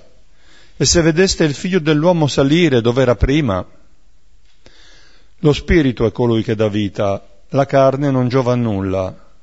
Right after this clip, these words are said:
Le parole che io ho detto a voi sono spirito e sono vita.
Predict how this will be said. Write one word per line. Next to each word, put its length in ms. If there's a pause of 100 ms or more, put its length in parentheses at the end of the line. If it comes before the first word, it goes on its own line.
(720)
Le 140
parole 340
che 140
io 160
ho 100
detto 400
a 40
voi 600
sono 280
spirito 680
e 60
sono 260
vita. 500